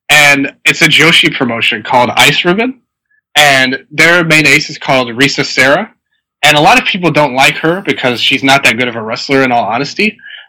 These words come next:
But she carries herself well and fits the role of ace that they wanted, what the Ice Ribbon fans want out of an ace. And every match on a given show means something. And it leads up to her title matches, which have, has been great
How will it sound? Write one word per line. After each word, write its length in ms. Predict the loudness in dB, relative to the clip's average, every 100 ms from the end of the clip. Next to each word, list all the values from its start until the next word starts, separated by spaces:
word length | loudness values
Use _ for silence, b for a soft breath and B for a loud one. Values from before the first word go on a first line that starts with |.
| _
But 240 | 2 2 2
she 200 | 2 2
carries 380 | 4 4 4 2
herself 380 | 0 0 0
well 260 | -4 -6 -8
and 160 | -6 -4
fits 200 | -2 0
the 100 | 0
role 200 | 2 2
of 80 |
ace 300 | 2 0 0 -4
that 120 | 0
they 140 | -2
wanted, 520 | 0 0 2 2 -2 0
what 240 | 0 2
the 100 | 0 2
Ice 220 | 2 0
Ribbon 220 | -2 -2 0
fans 240 | 0 -2
want 320 | -2 -2 -2 _ _ _ _ -4
out 140 | -2
of 80 | 0
an 80 | 2
ace. 300 | 0 -2 -10 B B B B B _
And 460 | 0 4 4 2 0
every 300 | 0 2 2
match 300 | 2 2 2
on 160 | 2 2
a 40 |
given 260 | 0 0 0
show 460 | 2 0 0 -4 -10 _ _ -4
means 400 | 0 0 0 -4
something. 580 | -6 -6 -10 -10 -12 _ _ _ 0
And 300 | 2 4 4
it 160 | 2 2
leads 300 | 2 2 2
up 180 | 0
to 360 | -2 0 0 -2
her 360 | -2 2 2 2
title 380 | 0 0 0 -2 -4
matches, 420 | 0 2 0 -2
which 180 | -4 -4
have, 180 | -4 -2
has 160 | -4 -2
been 220 | 0 -2
great 400 | 0 2 2 0